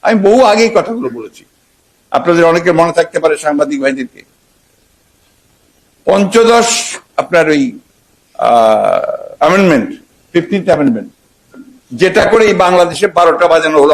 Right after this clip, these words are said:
আবার আর কি, দ্বিতীয়বারের মতো, সেটা হচ্ছে যে আমাদের যে সিস্টেমটা ছিল আপনার, যে আমরা কেয়ারটেকার গভর্নমেন্টের অধীনে নির্বাচন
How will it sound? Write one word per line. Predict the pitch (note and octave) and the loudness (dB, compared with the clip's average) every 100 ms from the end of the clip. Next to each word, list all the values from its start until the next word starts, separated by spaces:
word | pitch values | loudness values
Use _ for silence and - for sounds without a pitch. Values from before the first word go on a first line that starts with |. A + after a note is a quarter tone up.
| C3+ | 2
আবার | C3+ C3 | 2 0
আর | A2 | -2
কি, | B2 A2+ | -10 -14
দ্বিতীয়বারের | B2+ B2+ A#2 A2 G2 | -10 -4 -2 -2 -4
মতো, | F#2+ - - _ _ _ _ _ _ _ - | -14 -14 -14 _ _ _ _ _ _ _ -8
সেটা | D#3 F#3 | 0 0
হচ্ছে | F3+ G#3 | 2 2
যে | G3 G3 - - _ _ _ _ _ _ _ - - | 2 0 -6 -18 _ _ _ _ _ _ _ -20 -4
আমাদের | C3+ D#3+ E3+ | 0 0 0
যে | E3 E3 | 0 0
সিস্টেমটা | F#3 E3+ G#3 F#3 F3 | -2 -2 -4 -4 -4
ছিল | - F3 | -2 0
আপনার, | D3+ D3+ C#3 | 0 -4 -2
যে | C3+ | 0
আমরা | C3+ B2+ - _ _ _ - - - | 0 -2 -4 _ _ _ -20 -18 0
কেয়ারটেকার | E3 E3 E3+ D3 B2 | 0 0 -2 0 0
গভর্নমেন্টের | C3 A#2+ C3 - A2+ - _ _ _ _ _ _ _ _ _ _ B2 | -2 0 -4 -4 -8 -10 _ _ _ _ _ _ _ _ _ _ -4
অধীনে | B2+ C3+ A#2 | 0 2 2
নির্বাচন | A#2+ A2 B2 B2 | 0 0 0 2